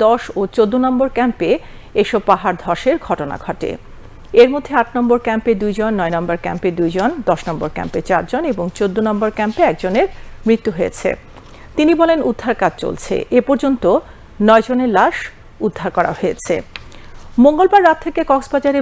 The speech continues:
ভারী বৃষ্টি হচ্ছে। কখনো ভারী, কখনো মাঝারি বৃষ্টির মধ্যে এই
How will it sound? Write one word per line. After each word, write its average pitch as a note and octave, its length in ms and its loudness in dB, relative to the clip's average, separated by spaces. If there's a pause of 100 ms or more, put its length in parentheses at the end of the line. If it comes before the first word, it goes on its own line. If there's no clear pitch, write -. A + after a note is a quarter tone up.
ভারী G3 260 0
বৃষ্টি G3 320 -2
হচ্ছে। F#3 300 -6 (180)
কখনো C4+ 260 0 (140)
ভারী, A#3+ 220 2 (140)
কখনো G3+ 260 -2 (100)
মাঝারি F#3 320 -2
বৃষ্টির G3 420 -4
মধ্যে A3+ 260 -4 (500)
এই G#3+ 60 2